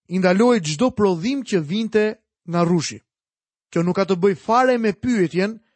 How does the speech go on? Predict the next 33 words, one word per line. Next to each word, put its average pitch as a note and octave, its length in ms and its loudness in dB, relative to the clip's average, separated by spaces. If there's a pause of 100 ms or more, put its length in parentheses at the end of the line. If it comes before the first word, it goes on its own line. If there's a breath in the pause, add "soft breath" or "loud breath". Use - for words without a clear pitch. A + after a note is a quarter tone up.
(140)
është D#3 320 -2
e - 0 -
drejtë G#3 460 -2 (340)
apo F#3 240 2
e F3 80 0
gabuar F#3 520 2
të D#3 120 -6
pish G3+ 300 -6
verë. E3 260 0 (480)
Mund G3+ 200 0
t'ju G3+ 100 2
them C4 240 0
këtë B3 220 2
dhe A#3 100 2
do G3 160 0
të G3 160 -2
doja B3 340 2
të G#3 140 -2
më F#3+ 180 0
dëgjonit G#3 520 0 (140)
me E3+ 180 0
kujdes. D#3 580 -2 (800)
Standardi A#3 560 0
i A#3+ 60 -6
krishterë F#3+ 580 0 (480)
nuk B3+ 240 0
është - 280 -2
standardi G3 600 0
i D3+ 80 -6
drejtë G3+ 440 0 (300)
apo D3 300 -2
i G3 80 -2
gabuar. G3+ 480 0